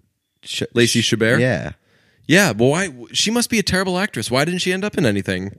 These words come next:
Speaker 1: Uh, wasn't she the voice of Tommy Pickles?
Speaker 2: She was the voice of, uh, Meg.
Speaker 1: No, she wasn't.
Speaker 2: Yes, she was.
Speaker 1: No, m-, what, Meg from Family Guy?
Speaker 2: Family Guy, yeah.
Speaker 1: No, that's Mila Kunis.
Speaker 2: Mila Kunis replaced her.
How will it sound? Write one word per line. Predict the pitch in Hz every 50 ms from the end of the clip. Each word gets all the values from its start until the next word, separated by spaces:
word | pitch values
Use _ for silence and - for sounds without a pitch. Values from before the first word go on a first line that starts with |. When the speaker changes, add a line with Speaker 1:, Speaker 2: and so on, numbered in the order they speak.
| _ - -
Speaker 1:
Uh, | 87 95 98 98 104 95
wasn't | 80 110 123 117 139 135
she | - 170
the | 139 139
voice | 120 127 135 135 -
of | 117
Tommy | 107 127 117 113 110
Pickles? | - - 123 - - 190 185 - - - _ _ _ _ _ _ _ _ _ _ _ _ _ _ -
Speaker 2:
She | - - 143 147
was | 143 123
the | 120 120
voice | 110 131 131 127 123 -
of, | 110 104 98 95 92 - 101 101
uh, | 98 92 92 92 90 87 87 87 82 78 76 67 60 - - _ _ _ _ _
Meg. | - - 80 95 123 139 143 104 85 80 82 - - _ _ _ _ _ _ _ _ _ _ _ _ _ _ _ _ _ _ -
Speaker 1:
No, | 98 156
she | 196 - 85
wasn't. | 73 67 69 76 85 95 131 180 202 - - _ _ _ -
Speaker 2:
Yes, | - 123
she | - - 139
was. | 107 95 110 147 185 202 - - - _ _ _ _ _ _ _ _ -
Speaker 1:
No, | 139 151 - 80 80 82
m-, | 82 - _ _ _ - 78
what, | 104 107 85 67
Meg | 82 87 98 101
from | - 113 98 90
Family | - - 92 104 131 156
Guy? | 165 175 208
Speaker 2:
Family | 175 202 214 165
Guy, | - 101 92 92
yeah. | 101 127 170 185 151 107 98
Speaker 1:
No, | 101 139 160 113
that's | 123 135 -
Mila | 110 131 139 117 104
Kunis. | - - 135 143 95 69 71 - - - _ _ _ _ _ - -
Speaker 2:
Mila | - 113 131 135 160 170 170 165
Kunis | - 180 170 160 -
replaced | 139 117 - 165 180 190 - -
her. | 92 90 92 98